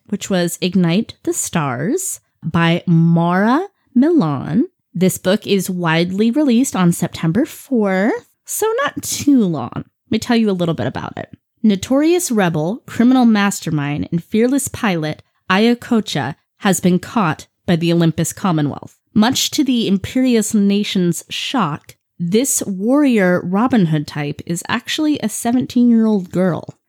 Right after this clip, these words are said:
Her punishment is to be enrolled in the Commonwealth's elite military academy. What better way to staunch the rebels' cause than by turning their hero into an imperialist?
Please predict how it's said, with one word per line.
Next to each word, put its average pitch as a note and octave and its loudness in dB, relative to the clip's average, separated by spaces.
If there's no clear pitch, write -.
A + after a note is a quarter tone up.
Her B3 0
punishment D4 -2
is - -2
to - -8
be A#3 4
enrolled G#3 2
in G3 0
the F#3 0
Commonwealth's A#3 0
elite F#3 -8
military F#3+ -4
academy. - -12
What B3+ 0
better F4 2
way E4 2
to A#3+ 4
staunch B3 0
the A#3 0
rebels' G#3+ 0
cause F#3 0
than A3 2
by G#3+ 2
turning G3+ 2
their F3+ 0
hero F3 -2
into F#3 -4
an G3+ 0
imperialist? - -6